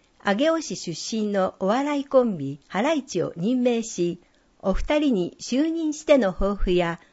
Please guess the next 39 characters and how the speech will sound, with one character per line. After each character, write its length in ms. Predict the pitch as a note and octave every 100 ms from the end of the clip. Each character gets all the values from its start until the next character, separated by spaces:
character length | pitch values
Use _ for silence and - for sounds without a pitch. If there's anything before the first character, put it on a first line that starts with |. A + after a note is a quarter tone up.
| _ -
上 320 | G3+ A3 D#4
尾 80 | D#4+
市 160 | G#3+
で 100 | E3+
の 160 | E3+ E3
思 300 | F#3 G#3 D#4
い 60 | D#4+
出 100 | E4
な 140 | E4+
ど 100 | C4+
に 160 | G3+ F3+
つ 140 | F3+
い 100 | D#3+
て 300 | - D#3+ -
お 80 | F3+
話 460 | B3+ C#4 D4+ - C4+
を 80 |
伺 320 | B3+ A#3+ A3+ A3
い 80 |
ま 120 | G3+ G3+
し 160 | -
た。 200 | D3+ D#3 - _ _ _ _ _ _ _ _ _ _ _ _ _ _ _ -
き 80 | B3+
ら 160 | D#4+
り 160 | D4 A#3+
上 280 | F#3+ E3+ E3+
尾 140 | - -
ピ 200 | B3+ D#4
ー 100 | D4
ア 40 |
ー 40 | C#4+
ル 120 | C#4
大 200 | D4 D4
使 160 | C#4 F#3
に 140 | F3
つ 140 | -
い 100 | F#3
て 160 | F3+ D3+
は 200 | C#3